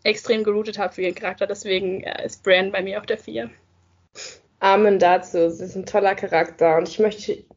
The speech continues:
Speaker 2: du hast alles gesagt, was es zu dem Charakter zu sagen gibt. Da möchte ich gar nicht mehr viel hinzufügen, außer von den beiden Charakteren, die für mich so in die ähnliche Schublade gesteckt werden, was so das sich durchsetzen in einer männerdominierten Welt angeht.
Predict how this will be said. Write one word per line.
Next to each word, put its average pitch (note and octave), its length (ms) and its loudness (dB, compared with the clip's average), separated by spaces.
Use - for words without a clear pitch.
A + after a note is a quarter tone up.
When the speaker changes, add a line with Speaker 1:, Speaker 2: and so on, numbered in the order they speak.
Speaker 2:
du G3 80 2
hast G3+ 140 0
alles A#3 260 8
gesagt, G3+ 360 4
was G3 180 -4
es - 180 -20
zu - 80 -8
dem G3 140 0
Charakter G3 260 -2
zu - 120 -16
sagen F#3 320 2
gibt. F#3 180 -6
Da F#3 60 2
möchte G3 200 -2
ich - 80 -16
gar F#3+ 120 -4
nicht G3 100 -6
mehr G3+ 100 -4
viel G3+ 140 0
hinzufügen, G3+ 540 0
außer F3+ 440 4
von A3+ 160 4
den A3 100 6
beiden G#3+ 200 4
Charakteren, G#3 720 2
die F3+ 360 -6
für G3+ 100 -6
mich G3 180 -2
so F#3+ 60 0
in G3+ 120 2
die D#3+ 100 2
ähnliche G3+ 240 0
Schublade G#3 380 2
gesteckt F#3 460 -6
werden, F3+ 680 2
was E3+ 220 -2
so F3 180 2
das E3 300 0
sich F3+ 140 -6
durchsetzen F3 400 4
in D#3+ 60 4
einer E3+ 100 2
männerdominierten E3+ 640 2
Welt E3+ 200 6
angeht. E3+ 460 0